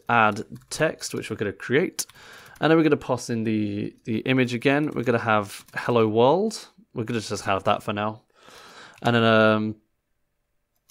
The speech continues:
hundred by hundred, and then, uh, sixty.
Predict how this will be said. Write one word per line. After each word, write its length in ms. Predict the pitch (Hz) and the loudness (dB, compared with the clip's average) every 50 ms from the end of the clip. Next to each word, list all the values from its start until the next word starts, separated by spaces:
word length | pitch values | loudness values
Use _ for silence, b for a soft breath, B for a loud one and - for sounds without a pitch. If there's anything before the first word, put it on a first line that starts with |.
| _ _ _ _ _ _ _ _ _ _ - - - | _ _ _ _ _ _ _ _ _ _ -18 -14 -12
hundred 280 | - - 147 139 120 110 | -10 -8 -6 -6 -4 -2
by 140 | 117 104 | -2 -2
hundred, 640 | 98 - - 151 143 131 131 135 135 135 131 127 131 - - - | -2 -2 -4 -6 -6 -4 -2 -2 0 0 0 -2 -6 -10 -10 -6
and 140 | 131 117 | -4 -2
then, 240 | 113 110 107 104 104 | 0 0 0 0 0
uh, 400 | 107 101 - 110 104 101 - - | -2 -2 -2 -2 -2 -2 -4 -6
sixty. 600 | - - - - - - - - - - 64 - | -6 -6 -8 -8 -8 -10 -12 -12 -10 -10 -12 -12